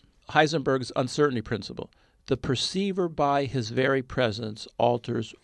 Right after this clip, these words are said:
what's perceived. Let's say I was to write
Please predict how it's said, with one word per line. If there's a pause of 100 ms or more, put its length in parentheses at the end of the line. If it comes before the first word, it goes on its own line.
(120)
what's
perceived. (800)
Let's
say
I
was
to
write